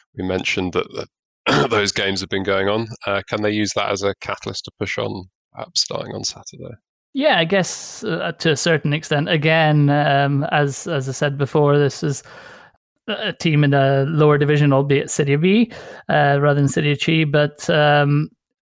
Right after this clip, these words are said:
Speaker 2: they, they do, do also have that last gasp draw, um, that they got against, uh, Spezia that, that Boaz mentioned there. So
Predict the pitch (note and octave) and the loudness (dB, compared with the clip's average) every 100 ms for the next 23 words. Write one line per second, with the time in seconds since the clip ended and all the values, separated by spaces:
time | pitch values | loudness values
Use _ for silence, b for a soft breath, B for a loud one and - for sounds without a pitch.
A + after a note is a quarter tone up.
0 | - E3+ F3 E3+ F3 F#3+ F#3 - F#3 F3+ | -4 2 2 4 4 4 2 4 4 6
1 | - D3 D#3 C#3+ C#3+ D3 - D#3+ D3+ - | 4 2 2 4 2 2 2 0 0 0
2 | D3 - - F3 D#3+ D3+ C#3+ C3+ - D3 | -2 -2 -8 0 2 4 4 0 -2 0
3 | C#3 C#3 C#3 - D#3 D3 D3 D3 - D3+ | 2 0 -2 -6 -4 0 2 2 2 0
4 | C#3 D3 C#3+ - - C#3+ C#3 - D#3 - | 2 2 2 -2 -2 -2 -2 0 -2 0
5 | D#3 D3 C3 F3+ F3 D3 D3+ C#3 D3+ D3+ | 0 0 0 -2 -2 -2 -2 -2 2 4
6 | C#3+ C#3+ D3 C#3+ - C#3 C#3 D3 D3 C#3 | 4 2 2 2 2 0 2 2 4 2
7 | B2+ D3+ C#3 C#3 | 0 0 2 0